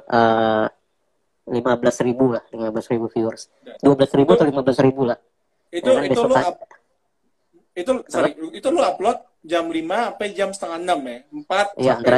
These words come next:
Speaker 1: antara jam lima sampai jam enam lah ya.
Speaker 2: Yes, oke.
Speaker 1: Heeh. Kayak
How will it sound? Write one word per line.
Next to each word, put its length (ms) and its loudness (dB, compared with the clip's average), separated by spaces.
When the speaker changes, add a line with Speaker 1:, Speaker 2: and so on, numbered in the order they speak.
Speaker 1:
antara 240 2
jam 100 -4
lima 220 -4
sampai 160 -4
jam 80 -6
enam 160 -10
lah 80 -6
ya. 100 -12
Speaker 2:
Yes, 640 -6
oke. 160 -20
Speaker 1:
Heeh. 320 -12
Kayak 140 -10